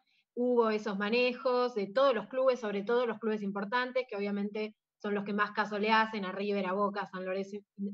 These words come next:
San Lorenzo, Independiente y Racing. Eh, así que claramente puede ser verdad. Yo lo que vi es que, por ejemplo, Jorge Lanata mostró un audio donde decía que Tinelli pedía por favor que no le pongan un árbitro, pero ese árbitro después estaba en el partido,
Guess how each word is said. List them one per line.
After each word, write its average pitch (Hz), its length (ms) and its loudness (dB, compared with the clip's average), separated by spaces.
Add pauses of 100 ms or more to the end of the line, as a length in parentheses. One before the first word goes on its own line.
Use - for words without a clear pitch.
San 202 140 -2
Lorenzo, 220 320 0
Independiente 196 480 -4
y 208 40 -8
Racing. 254 400 -2 (560)
Eh, 220 200 2
así 202 220 -4
que 226 140 4
claramente 247 500 0
puede 226 180 0
ser 202 180 -6
verdad. 262 440 0 (280)
Yo 269 140 2
lo 277 120 4
que 254 120 2
vi 285 120 -2
es 285 80 -8
que, 226 100 -2
por 208 140 -2
ejemplo, 247 560 -4
Jorge 214 280 -4
Lanata 220 340 -4
mostró 208 320 -8
un 226 80 -2
audio 254 400 2
donde 196 400 -4
decía 220 260 -4
que 196 160 -8 (400)
Tinelli 233 440 2
pedía 208 300 0
por 233 220 0
favor 226 340 0
que 226 80 -4
no 214 100 0
le 214 100 -2
pongan 220 240 -2
un 220 100 0
árbitro, 269 540 -2 (120)
pero 208 140 -2
ese 202 200 -2
árbitro 233 380 0
después 214 300 -2
estaba 247 360 2
en 214 60 -4
el 202 120 -6
partido, 208 580 -6